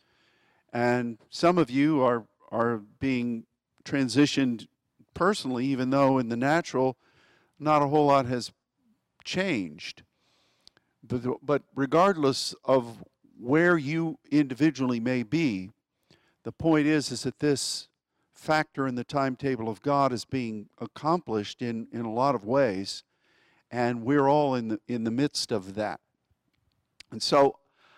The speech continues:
I recognize that when we come together here in September,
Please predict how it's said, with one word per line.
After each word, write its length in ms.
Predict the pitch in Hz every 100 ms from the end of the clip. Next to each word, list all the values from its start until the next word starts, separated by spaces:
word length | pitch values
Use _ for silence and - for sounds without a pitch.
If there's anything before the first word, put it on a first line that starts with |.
| _ -
I 160 | 151
recognize 1000 | 170 175 185 160 139 147 131 131 123 -
that 300 | 117 123 117 _ _ _ _ _
when 320 | 127 135 123
we 160 | 131 165
come 360 | - 165 170 156
together 520 | 135 147 156 139 113
here 580 | 175 185 127 98 113 123 - _ _ _ _ _ _ _
in 240 | 151 156 147
September, 840 | - 143 - - 160 143 92 69